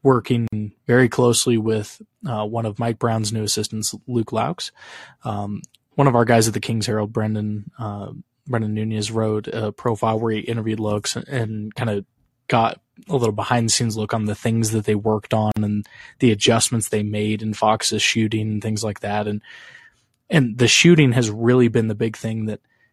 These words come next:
kind of to your point, a lot of us had kind of given up. I mean, guys going into a sixth year, you don't expect him to suddenly finally figure out how to shoot. Like, it felt like that ship had maybe kind of sailed a little bit, but I mean, Fox is shooting so far this season,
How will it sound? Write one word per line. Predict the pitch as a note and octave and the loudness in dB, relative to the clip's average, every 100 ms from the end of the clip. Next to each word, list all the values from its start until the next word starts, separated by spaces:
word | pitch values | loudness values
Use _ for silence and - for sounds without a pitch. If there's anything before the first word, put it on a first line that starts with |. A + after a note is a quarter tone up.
| _ | _
kind | E3+ F#3 | 0 2
of | |
to | - | 4
your | F3 | 4
point, | A#2+ G#2+ | 4 -2
a | |
lot | A2 D#3+ | -2 0
of | C#4+ | 0
us | A#3+ | 2
had | B2+ - | 0 0
kind | - E3 F#3+ | -2 2 2
of | A2+ | 2
given | G#2 G#2+ | -2 -2
up. | D#3+ G#2 | -2 -2
I | |
mean, | G#2 G#2+ - F2+ | -4 -6 -10 -6
guys | B2 B2+ B2 | 0 0 0
going | C3 B2 | 0 2
into | B2 A2+ | 2 2
a | G#2 | 2
sixth | - C3 - B2 | 2 0 -6 -2
year, | C#3 D3 | 4 4
you | A2+ A2 | 4 4
don't | C3+ B2+ | 4 4
expect | G#2 - A2+ | 2 -2 -2
him | A2 | -4
to | G#2 | -2
suddenly | - A#2 A2 A2 G#2+ G#2+ - _ _ | -2 0 -2 -2 -4 -6 -10 _ _
finally | - A#2+ A#2+ A#2 | -4 0 2 0
figure | A2 C#3+ B2+ | 0 4 4
out | A#2+ A2+ | 4 2
how | |
to | A2 | 2
shoot. | - C3 A2+ - | 2 2 0 -2
Like, | G#2 G#2 _ _ - - _ | -6 -8 _ _ -20 -20 _
it | C#3 | -2
felt | - C3+ A#2+ | 4 6 6
like | G#2+ | 4
that | A#2+ A2+ | 2 2
ship | - A#2 | 2 0
had | A#2+ A2+ | -2 -2
maybe | A2+ A2 A2+ A2 | 0 0 0 -2
kind | B2+ A2+ | -4 -2
of | |
sailed | - G#2 B2 | -2 -2 0
a | |
little | D#3 F3 F3+ | 0 2 2
bit, | G#3 G3 | 4 4
but | A2 A2+ - - - - - - _ _ | 4 2 0 -18 -20 -20 -20 -20 _ _
I | A2+ | -2
mean, | G#2 G2+ | -2 2
Fox | A#2 A#2+ - | 4 4 4
is | B2+ | 4
shooting | - B2+ B2 A#2 G#2+ | 4 4 4 2 2
so | - C#3 | 4 6
far | D3+ D#3+ D#3+ D3 | 6 4 4 4
this | A2+ - | 2 0
season, | A#2+ A2+ A2+ G#2+ G#2 | 0 0 -2 -4 -8